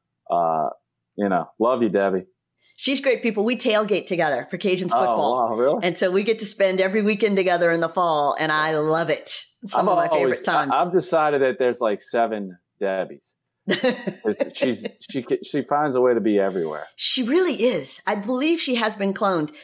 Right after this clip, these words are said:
Speaker 2: Mimi Kelly's watching. She says it's good to see
Speaker 1: Oh,
Speaker 2: your
Speaker 1: hey,
Speaker 2: face.
Speaker 1: Mimi.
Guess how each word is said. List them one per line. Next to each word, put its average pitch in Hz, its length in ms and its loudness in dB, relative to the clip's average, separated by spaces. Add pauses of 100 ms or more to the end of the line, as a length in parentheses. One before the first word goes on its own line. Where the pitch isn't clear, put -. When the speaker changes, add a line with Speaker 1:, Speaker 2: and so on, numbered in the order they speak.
(120)
Speaker 2:
Mimi 202 240 2
Kelly's 226 380 0
watching. 262 300 0
She 233 100 -4
says 196 220 0
it's 185 100 -10
good 214 120 2
to 220 60 4
see 175 80 4
Speaker 1:
Oh, 135 120 4
Speaker 2:
your 131 120 4
Speaker 1:
hey, 208 180 2
Speaker 2:
face. 202 40 2 (180)
Speaker 1:
Mimi. 208 440 4